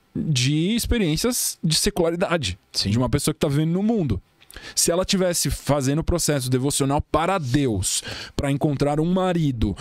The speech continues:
Speaker 1: pra ser o parceiro dela de vida, provavelmente Deus faria uma intervenção e falar assim: ó, "Esse homem que você tá achando que é maravilhoso, ele não é pra você."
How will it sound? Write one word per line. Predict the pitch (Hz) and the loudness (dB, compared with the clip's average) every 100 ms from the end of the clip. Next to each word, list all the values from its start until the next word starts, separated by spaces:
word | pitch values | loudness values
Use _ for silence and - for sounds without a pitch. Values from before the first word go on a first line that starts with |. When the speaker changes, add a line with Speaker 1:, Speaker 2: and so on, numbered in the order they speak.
| - - | -6 -4
Speaker 1:
pra | 117 | -2
ser | - | 0
o | |
parceiro | 139 147 - 143 | 0 0 0 0
dela | 139 143 143 | 2 0 0
de | 131 120 208 | 0 0 2
vida, | 139 147 208 135 98 - - - | 2 2 2 2 -2 -4 -14 -6
provavelmente | - 185 165 151 139 156 190 196 - 151 | 0 2 2 0 0 0 0 -2 -4 -2
Deus | 139 165 202 | 2 2 2
faria | - 147 139 | 0 2 2
uma | 131 | 0
intervenção | 123 123 123 139 | 0 0 2 0
e | |
falar | 139 147 | 0 0
assim: | 147 131 | 0 0
ó, | 107 - | -2 0
"Esse | 113 120 - | 0 0 0
homem | 120 131 147 | 2 2 0
que | 107 | 0
você | 113 | 0
tá | 113 | 0
achando | 107 110 107 | 0 0 0
que | - | 0
é | |
maravilhoso, | 98 104 143 135 110 123 | 0 0 0 0 0 0
ele | 117 104 | 0 0
não | 120 | 0
é | 147 | 0
pra | - | -2
você." | 196 - 110 | 0 -2 -4